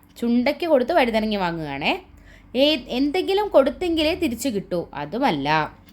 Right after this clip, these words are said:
ചെറുത് കൊടുത്ത് വലുത് വാങ്ങുക. അതാണ് ശരിയായിട്ടുള്ള ആൻസർ. അടുത്തത്, കലക്ക വെള്ളത്തിൽ മീൻ പിടിക്കുക എന്ന ചൊല്ലിന് അർത്ഥം എന്താണ്? കലക്ക വെള്ളത്തിൽ മീൻ പിടിക്കുക എന്നതിന് അർത്ഥമായിട്ടുള്ള ചൊല്ല് ഏതാണ്?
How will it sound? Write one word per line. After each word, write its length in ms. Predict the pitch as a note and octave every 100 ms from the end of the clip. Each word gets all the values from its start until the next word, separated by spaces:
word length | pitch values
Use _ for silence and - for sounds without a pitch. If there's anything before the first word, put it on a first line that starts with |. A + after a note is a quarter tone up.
| -
ചെറുത് 340 | A#3+ A3 D4
കൊടുത്ത് 580 | B4 D4+ G3 - G#3+ F4 G3+
വലുത് 300 | D#3+ E3+ F#3
വാങ്ങുക. 760 | E3 D3+ D3+ C#3+ E3 D#3 - - - - -
അതാണ് 720 | D#3+ B3+ A3 D3+ A#3+ G#4 - -
ശരിയായിട്ടുള്ള 540 | E3+ E3 D#3+ D3+ F3
ആൻസർ. 540 | B3+ D#3+ D3 - - - - - - - - - - - -
അടുത്തത്, 340 | D4+ D4+ F4 F#4+ F#4+
കലക്ക 440 | D#4 F4+ F#4 A#4
വെള്ളത്തിൽ 400 | F#4+ D#4 C#4+ D#4
മീൻ 280 | C#4 B3 B3
പിടിക്കുക 400 | B3 G#3+ G#3+ G#3+
എന്ന 340 | A#3+ B3 G3 A#3
ചൊല്ലിന് 400 | A3+ G3 G3 G3
അർത്ഥം 420 | E3 - C4 A#3+
എന്താണ്? 540 | D#3 C#3 C#3 D#3 E3 - - - - - - - - - -
കലക്ക 340 | G3+ G#3 G#3+
വെള്ളത്തിൽ 500 | F4+ A#3 F3+ F3 F#3 A#3+ D#4 C#4 A3 - - - -
മീൻ 240 | F#3 G3+
പിടിക്കുക 640 | G#3+ F3 - E3 F3 E3+ - -
എന്നതിന് 600 | F3 F#3+ F#3+ G#3 A3+ B3+
അർത്ഥമായിട്ടുള്ള 800 | A#3 E3 - G#3 F#3 F#3 A3+ F#4+ -
ചൊല്ല് 240 | F#3+ F3
ഏതാണ്? 460 | E3 D3+ C#3 D#3 F3+